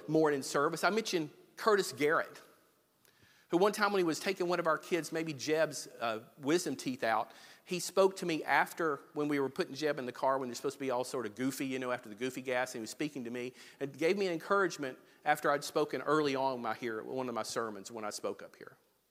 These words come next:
I talk about Jerry Hogan, who when I came here early on, I went to call about all the buses and the vans, and every time I called Jerry, he would tell me what to do, and I didn't know what,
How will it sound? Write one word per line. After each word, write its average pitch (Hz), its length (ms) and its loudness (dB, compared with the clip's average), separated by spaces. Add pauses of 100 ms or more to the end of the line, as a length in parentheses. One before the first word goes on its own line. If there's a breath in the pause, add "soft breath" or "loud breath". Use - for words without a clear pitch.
(760 loud breath)
I - 100 -10
talk - 60 2
about 220 200 6
Jerry 180 280 4
Hogan, 156 400 4
who 147 80 -2
when 139 140 0
I 127 100 2
came 165 220 -4
here 156 140 0
early 143 300 0
on, 139 180 2
I 135 60 4
went 135 160 0
to 139 60 -4
call 139 280 2
about 131 200 0
all 127 140 2
the 117 40 -4
buses 127 400 -2
and 117 100 -8
the 110 60 -8
vans, 120 460 -6
and 113 80 -4
every 131 120 -4
time 139 200 -2
I 123 60 0
called 123 240 -4
Jerry, 123 260 -2
he 123 80 -8
would 117 160 -8
tell 127 140 -2
me 120 100 -6
what 117 160 -4
to 117 60 -14
do, 117 260 -4
and 113 80 -4
I 120 60 2
didn't 117 120 -4
know 113 60 -8
what, 113 140 -4